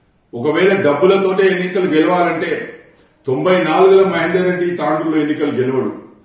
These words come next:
ఒకవేళ డబ్బులతోటే ఎన్నికలు గెలవాలంటే రెండు వేల పద్దెనిమిదిలో మహేందర్ రెడ్డి గారు ఓడిపోరు. డబ్బు ఇంపార్టెంట్ కాదు, ఈడ,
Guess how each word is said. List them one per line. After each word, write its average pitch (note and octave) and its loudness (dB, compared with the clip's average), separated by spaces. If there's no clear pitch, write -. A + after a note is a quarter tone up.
ఒకవేళ F3+ 0
డబ్బులతోటే F#3+ 2
ఎన్నికలు F#3 0
గెలవాలంటే E3 -4
రెండు D3 0
వేల F#3 4
పద్దెనిమిదిలో F#3+ 2
మహేందర్ E3+ -2
రెడ్డి F3 -2
గారు E3+ 0
ఓడిపోరు. D3 -2
డబ్బు B2+ -2
ఇంపార్టెంట్ E3 0
కాదు, C#3 0
ఈడ, D3 -4